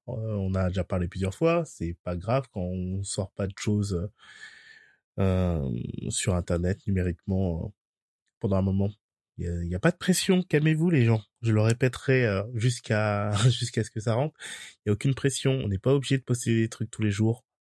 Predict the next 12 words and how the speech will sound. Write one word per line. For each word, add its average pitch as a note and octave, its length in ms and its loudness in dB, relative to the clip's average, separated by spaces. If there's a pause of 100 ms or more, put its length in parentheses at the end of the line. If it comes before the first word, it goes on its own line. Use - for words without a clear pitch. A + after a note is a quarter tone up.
(120)
euh, E2+ 200 0
que - 120 -16
ça F#2+ 140 -4
soit G2+ 180 0
sur - 160 -4
Instagram, G2 720 0
euh, E2+ 160 -6
en F#2+ 120 -4
podcast, - 600 -4
euh, F2+ 80 0
voilà. F2 240 -2 (1080)
Euh, G2 360 4